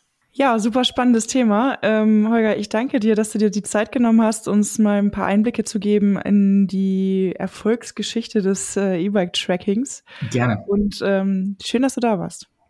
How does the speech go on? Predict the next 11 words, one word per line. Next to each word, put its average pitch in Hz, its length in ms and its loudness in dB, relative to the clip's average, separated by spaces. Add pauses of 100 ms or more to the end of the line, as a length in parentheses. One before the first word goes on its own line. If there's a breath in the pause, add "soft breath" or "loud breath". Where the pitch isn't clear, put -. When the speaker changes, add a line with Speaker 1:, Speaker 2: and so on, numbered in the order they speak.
(100)
Speaker 1:
Im 196 140 0
Interview 240 460 2
wurde 214 440 2 (160)
immer 226 240 4
wieder 208 300 2 (160)
erwähnt, 202 760 2
dass - 260 -4
in 208 180 4
den 196 200 2 (300)
Nachbarländern 208 1000 4
die 190 440 4